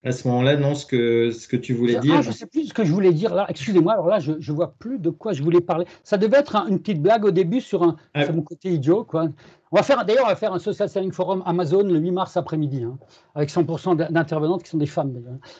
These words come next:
Speaker 2: Mais,
Speaker 1: D'accord.
Speaker 2: euh, je sais plus pourquoi j'ai dit que les, vous, les femmes. Euh,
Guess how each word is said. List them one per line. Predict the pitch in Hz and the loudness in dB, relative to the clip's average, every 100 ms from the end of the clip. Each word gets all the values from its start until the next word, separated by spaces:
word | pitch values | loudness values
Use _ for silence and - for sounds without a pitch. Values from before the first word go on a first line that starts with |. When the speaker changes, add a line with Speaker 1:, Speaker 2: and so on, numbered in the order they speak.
| 131 | 2
Speaker 2:
Mais, | 165 | 2
Speaker 1:
D'accord. | 160 160 | 4 0
Speaker 2:
euh, | |
je | 156 | -4
sais | 185 226 | -6 -4
plus | - 160 | -2 0
pourquoi | 180 180 | 2 2
j'ai | 143 | 2
dit | 151 170 | 2 2
que | 180 | 0
les, | 180 175 - | 2 0 0
vous, | 170 185 | -4 2
les | 175 | 2
femmes. | 208 220 220 - _ _ _ _ | 2 0 -2 -20 _ _ _ _
Euh, | 196 | -2